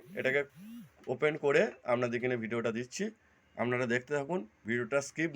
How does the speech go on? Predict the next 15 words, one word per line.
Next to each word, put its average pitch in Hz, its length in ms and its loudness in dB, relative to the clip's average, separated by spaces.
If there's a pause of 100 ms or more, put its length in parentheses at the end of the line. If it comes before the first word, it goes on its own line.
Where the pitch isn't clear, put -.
না 117 60 8 (100)
করে। 80 140 -8 (420)
সমস্ত 160 320 -2 (100)
ভিডিওটা 147 280 2 (100)
দেখবেন, 156 280 4 (100)
সমস্ত 139 220 -4 (100)
ভিডিওটার 139 500 0
মধ্যেই 139 300 0 (420)
আপনি 117 180 0 (120)
সমস্ত 131 220 -4 (100)
কিছু 135 140 -8 (100)
জানতে 110 260 2
পারবেন। 80 240 -4 (840)
যাই 135 160 8
হোক, 170 100 4